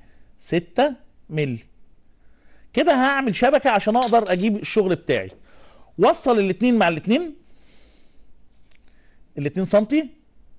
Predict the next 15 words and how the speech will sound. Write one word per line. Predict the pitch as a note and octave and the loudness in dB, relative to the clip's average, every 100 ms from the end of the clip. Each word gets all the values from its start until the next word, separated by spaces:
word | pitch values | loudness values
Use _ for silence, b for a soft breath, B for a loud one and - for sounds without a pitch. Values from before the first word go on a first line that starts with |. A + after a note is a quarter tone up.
| - - - | -20 -20 -10
مع | C3 D3 | -4 -4
الاتنين | C#3+ F3+ D#3+ | -4 -6 -2
سنتي | D#3+ D3 - - B2+ | -2 -2 -6 -10 -6
اهي. | C3 B2 - - - - - - - - _ - - - - - - - C#3+ | -4 -6 -10 -20 -20 -20 -20 -20 -20 -20 _ -20 -20 -20 -20 -20 -20 -8 -2
النص | D#3 G#3 - - - - _ | 2 2 0 -8 -20 -20 _
مع | C#3 C3 | -2 -2
النص | D#3 D3+ D3 - - - - - - | 0 -2 -6 -10 -20 -20 -20 -20 -2
اهو. | B2 C3+ A#2+ - - - - _ _ - - - - - _ - - _ - - - _ _ - - - _ _ - _ _ - - - - - | 2 2 0 -6 -20 -20 -20 _ _ -20 -20 -20 -20 -20 _ -20 -20 _ -20 -20 -20 _ _ -20 -20 -20 _ _ -20 _ _ -20 -20 -20 -20 -6
تعالى | C3 D3 E3 | 0 2 4
هنا، | F#3 D#4+ D4+ - - - - - - - | 4 2 0 -14 -20 -20 -20 -20 -18 -12
الستة | - - G#3+ - C#4+ - - - | -4 0 0 2 0 -2 -16 -8
مع | C3+ | -6
الستة. | D3 E3 D3 - - - - - - - _ _ _ - - - - - - - - - - - - - _ _ _ - - | -4 -4 -4 -8 -20 -20 -20 -20 -20 -20 _ _ _ -20 -20 -20 -20 -20 -20 -20 -20 -20 -20 -20 -20 -20 _ _ _ -8 -2
نفس | B3 - | -2 -2
الكلام | A3 F3+ F#3 D#4+ | -4 0 2 2